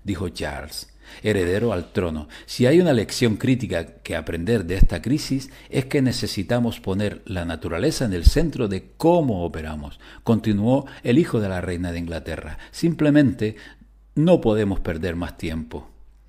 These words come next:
Si bien el príncipe Carlos es un ferviente defensor del control de la población,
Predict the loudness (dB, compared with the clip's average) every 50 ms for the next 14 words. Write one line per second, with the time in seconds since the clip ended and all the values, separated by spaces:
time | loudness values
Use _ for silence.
0 | -20 -20 -20 -20 _ _ _ _ _ _ _ _ _ _ _ _ _ _ -20 -20
1 | _ _ -8 -4 -2 0 2 4 4 4 4 2 0 0 -2 -6 -6 -4 -4 -2
2 | -2 -2 -2 -2 -2 0 0 0 0 -2 -2 -4 -4 -6 -4 -4 -4 -4 -2 -4
3 | -6 -4 -4 -4 -2 -2 -2 -2 -2 -2 -4 -4 -4 -2 -2 -2 -2 -4 -4 -4
4 | -4 -6 -4 -4 -4 -2 -2 0 0 -2 -2 -2 -2 -4 -4 -2 -2 0 2 2
5 | 2 2